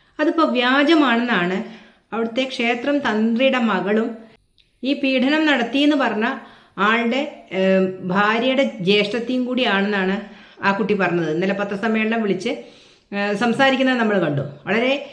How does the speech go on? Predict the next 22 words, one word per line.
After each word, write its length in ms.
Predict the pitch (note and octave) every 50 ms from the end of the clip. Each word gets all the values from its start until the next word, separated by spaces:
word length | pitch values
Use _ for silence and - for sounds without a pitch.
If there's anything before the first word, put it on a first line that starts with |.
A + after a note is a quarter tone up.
| - - - -
ഏ, 300 | F#3+ G3 G3 G3+ G3+ G3+
വികാരനിർഭരയായിട്ടാണ് 1400 | G#3 G#3 G#3 G#3+ G3 A#3 A#3+ B3 C4 C4+ C#4 C4+ C4 B3 A3+ A3+ B3 B3 B3+ B3+ B3 A#3+ A#3 A3+ B3 A3+ A3 A3
ആ 40 | A3
പത്രസമ്മേളനം 720 | G#3+ A3 G#3 G#3 G3+ G3+ A3+ A3 G#3+ G#3+ G#3 G#3 G#3+ G#3 G#3
ആ 40 |
കുട്ടി 460 | G3+ G#3 G3 G#3 A3 G#3+ - - - F#3+
ചെയ്തത്. 300 | G#3+ G#3 F#3+ F#3+ G3 F#3+ G3+
കരയുന്നതൊക്കെ 480 | G#3 G#3 G#3 A3 A3 A#3 A3+ A3+ A#3
നമ്മൾ 220 | A3+ G#3+ G#3+ G#3+ G#3+
കണ്ടു, 440 | G#3+ G#3 G#3 G3+ A3 A#3 A#3 - - - - -
ഒരുപാട് 440 | F#3 G#3+ G#3 A#3 A#3 A#3 B3 B3 B3+ B3 - -
തെളിവുകളൊക്കെ 600 | A3+ A3 G#3+ A3+ A#3+ A#3+ C#4+ C#4+ C#4 C4 C4 B3+ B3
പ്രസന്റ് 380 | A3 A3 G3+ - A3+ A3+ A3
ചെയ്യുന്നത് 280 | A3+ A3+ A3+ A3 A3 A3
കണ്ടു. 360 | G#3 G3 F#3+ F#3+ A3+ A#3+ A#3+ - - - - -
ഇതെല്ലാം 720 | - C#4 C#4 D4 C#4 C4 C4+ C#4 C#4+ D4+ D#4 D#4+ D#4+ D4 C#4
തന്നെ 420 | A#3 A#3 A3+ A3 A3 A3+ A3+ - - - - - _ _ -
കുടുംബക്കാർ 640 | B3+ B3+ A#3+ C#4 C#4 C#4 D4+ D4 D4+ D4 D4 C#4+ C#4+
തമ്മിലുള്ള 580 | C#4+ C#4 C4+ A#3+ A3+ A3+ A3 G#3 F#3+ G3+ A3
സ്വത്ത് 400 | A3 - A#3+ A3+ A#3 - D4+ D4
തർക്കത്തിന്റെ 420 | C#4+ C#4+ C#4 C#4 A#3 C4 B3 A#3+ B3+
പേരിലാണ് 800 | A#3 A3 F#3 F#3+ G3 G#3 G3+ A3 F#3+ E3+ E3+ F3 F3+ F3+ F#3+